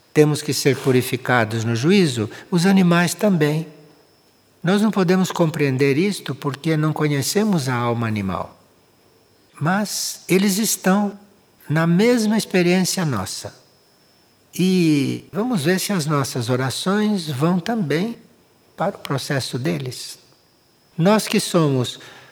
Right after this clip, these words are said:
os mais conscientes dos quatro reinos, somos os mais conscientes,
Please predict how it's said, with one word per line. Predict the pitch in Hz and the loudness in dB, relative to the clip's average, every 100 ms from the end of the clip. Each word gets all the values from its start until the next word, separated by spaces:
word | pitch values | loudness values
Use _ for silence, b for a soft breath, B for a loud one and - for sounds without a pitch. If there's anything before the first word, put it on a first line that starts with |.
| B - | B 0
os | 151 147 | 0 2
mais | 151 147 139 - | 2 2 2 0
conscientes | 135 127 - - 165 180 165 135 - 196 - - - - - | 2 2 0 0 2 4 2 -2 -2 -2 -2 -6 -8 -14 -12
dos | 117 123 | -6 -6
quatro | - 113 113 123 | -4 -4 -2 0
reinos, | 135 214 196 127 107 | 2 2 2 0 -4
somos | 127 131 | -4 -4
os | 131 127 | -2 0
mais | 139 135 127 | 0 0 -2
conscientes, | 131 120 - - 202 214 180 - 104 - | -2 -2 -2 0 0 0 -4 -6 -6 -8